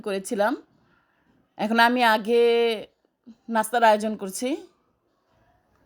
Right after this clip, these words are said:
নাস্তার পরোটা বানিয়ে নিয়েছি আর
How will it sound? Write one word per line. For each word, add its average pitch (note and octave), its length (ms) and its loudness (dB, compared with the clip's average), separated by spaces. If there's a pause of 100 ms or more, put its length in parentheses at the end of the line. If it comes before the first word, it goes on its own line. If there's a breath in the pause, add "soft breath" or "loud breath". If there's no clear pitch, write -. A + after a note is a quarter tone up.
(1800 loud breath)
নাস্তার D4+ 360 4
পরোটা A3 340 4
বানিয়ে A#3+ 300 -2
নিয়েছি B3 340 -6
আর A3+ 60 0